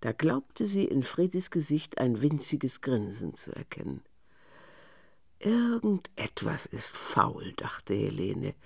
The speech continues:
Plötzlich wurde ihr klar, dass sie für diesen Kampf nicht Mut brauchte, sondern eine ganz andere Tugend, nämlich Besonnenheit.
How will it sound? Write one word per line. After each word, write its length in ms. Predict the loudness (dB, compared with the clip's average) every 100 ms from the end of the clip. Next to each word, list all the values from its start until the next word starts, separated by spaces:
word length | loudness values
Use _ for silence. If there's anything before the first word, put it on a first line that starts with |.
| -20 -20 -20 -20 -20 -20 -16
Plötzlich 720 | 2 2 4 0 2 2 4 6
wurde 200 | 6 4
ihr 200 | 0 -4
klar, 540 | 2 2 2 0 -4 -8 -18 -2
dass 160 | 0 0
sie 80 |
für 180 | 0 2
diesen 400 | 0 -2 0 0
Kampf 460 | 0 0 0 -2 -2
nicht 320 | -4 -4 0
Mut 280 | 2 2 0
brauchte, 600 | -4 -2 -4 -2 2 2 -2 -20 -20 -18
sondern 360 | 2 6 6 4
eine 220 | 2 2
ganz 280 | 0 0 2
andere 500 | 4 4 4 0 -6
Tugend, 640 | -6 -4 -4 -10 -12 -20 _ _
nämlich 340 | 2 2 0 -6
Besonnenheit. 920 | 2 4 6 4 0 -6 -6 -10